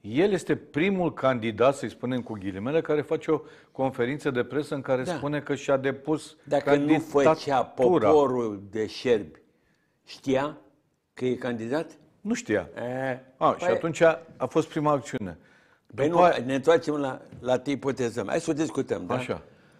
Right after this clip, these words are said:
Speaker 2: Deci el vrea să-și, cu aprobare. Din asta, probabil a zis, "Bă, vreau și eu ceva, da? Vreau să... Trec pe cartea mea de vizită candidat." Ții minte la prezidențiale câți și-au trecut pe cartea de vizită candidat?
Speaker 1: Candidat, da, corect, da.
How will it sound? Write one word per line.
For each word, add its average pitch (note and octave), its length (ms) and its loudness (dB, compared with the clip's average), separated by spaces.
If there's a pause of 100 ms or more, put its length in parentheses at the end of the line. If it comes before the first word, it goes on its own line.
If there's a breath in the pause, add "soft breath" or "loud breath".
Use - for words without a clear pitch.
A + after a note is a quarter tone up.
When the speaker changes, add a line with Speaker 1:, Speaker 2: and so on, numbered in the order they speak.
(140 soft breath)
Speaker 2:
Deci C3+ 340 -4
el A#3 180 6
vrea E3+ 300 4
să-și, C3 300 -6 (140)
cu E3 100 2
aprobare. F3+ 640 4 (1200)
Din E3 400 -4 (160)
asta, - 380 -2 (160)
probabil F#3 360 0
a F3+ 100 4
zis, E3+ 180 -4
"Bă, E3 120 -2
vreau F3+ 260 0
și - 160 -8
eu D#3+ 100 0
ceva, A2 460 -4
da? - 140 -4
Vreau D#3 400 2
să... F3 400 -2 (960 soft breath)
Trec F3 260 0
pe C#3+ 160 0
cartea D3+ 340 2
mea C#3+ 160 -2
de B2 140 -2
vizită B2+ 300 -4
candidat." A#2 420 -4
Ții F#3 160 -6
minte E3+ 300 -2
la C#3+ 180 2
prezidențiale B2+ 800 -2
câți C3 500 -8
și-au B2+ 180 2
trecut B2 360 -6
pe A#2+ 140 0
cartea A2+ 320 -2
de A2 100 -4
vizită A2 340 -8
candidat? A#2+ 480 -2
Speaker 1:
Candidat, C#3+ 440 4
da, A#2 160 2
corect, B2 340 -2
da. G2+ 160 -8